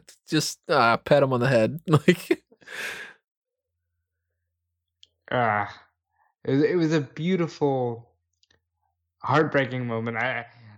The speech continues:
Speaker 2: I know somebody definitely messaged me that they were crying at three forty-five in the morning. You know, it's, it's an emotional thing.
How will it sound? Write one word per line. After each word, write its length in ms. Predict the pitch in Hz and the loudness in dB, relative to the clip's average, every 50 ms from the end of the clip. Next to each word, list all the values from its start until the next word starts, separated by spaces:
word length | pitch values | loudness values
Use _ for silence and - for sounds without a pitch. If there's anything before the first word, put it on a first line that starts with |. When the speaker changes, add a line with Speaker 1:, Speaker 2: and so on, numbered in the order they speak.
| _ - | _ -12
Speaker 2:
I 100 | 127 127 | -10 -10
know 180 | 127 123 123 117 | -8 -8 -10 -10
somebody 500 | - - - 135 131 123 123 117 120 113 | -12 -12 -12 -10 -10 -10 -10 -10 -10 -8
definitely 560 | 117 113 113 - - 117 110 104 104 104 - - | -8 -10 -10 -10 -12 -12 -10 -10 -12 -12 -12 -12
messaged 460 | 117 113 113 - - 113 107 110 107 | -12 -12 -10 -10 -12 -12 -12 -10 -6
me 200 | 117 117 113 113 | -4 -2 -2 0
that 160 | 110 110 101 | -2 -2 0
they 100 | - 113 | 0 0
were 100 | 110 107 | 0 0
crying 500 | 104 - - - 120 113 113 113 110 110 | -2 -4 -4 -2 0 0 0 -2 -4 -8
at 180 | 107 104 - - | -10 -12 -12 -10
three 220 | - 117 117 113 | -8 -6 -6 -6
forty-five 580 | 113 - 117 117 117 107 - 113 113 110 107 107 | -6 -4 -4 -4 -4 -4 -4 -2 -2 -2 -4 -6
in 60 | 107 | -8
the 60 | 107 | -8
morning. 480 | 110 117 120 123 117 107 104 110 120 117 - _ _ _ _ _ _ _ _ _ _ _ _ _ _ _ | -6 -6 -4 -4 -4 -4 -4 -6 -8 -10 -14 _ _ _ _ _ _ _ _ _ _ _ _ _ _ _
You 100 | - 127 | -4 -2
know, 480 | 127 127 127 123 123 127 131 127 - - - - _ - | -2 0 2 2 2 2 0 0 -2 -6 -12 -20 _ -18
it's, 420 | 131 127 - - - - - - _ _ _ _ _ _ _ _ _ _ _ - | -18 -18 -18 -20 -20 -20 -20 -20 _ _ _ _ _ _ _ _ _ _ _ -10
it's 160 | 127 - 143 | -6 -2 0
an 60 | 135 | 0
emotional 480 | 135 143 147 151 143 131 - 151 147 143 | 2 4 4 2 2 0 -4 -6 -6 -4
thing. 360 | - 165 151 127 110 107 | -4 -4 -4 -4 -6 -8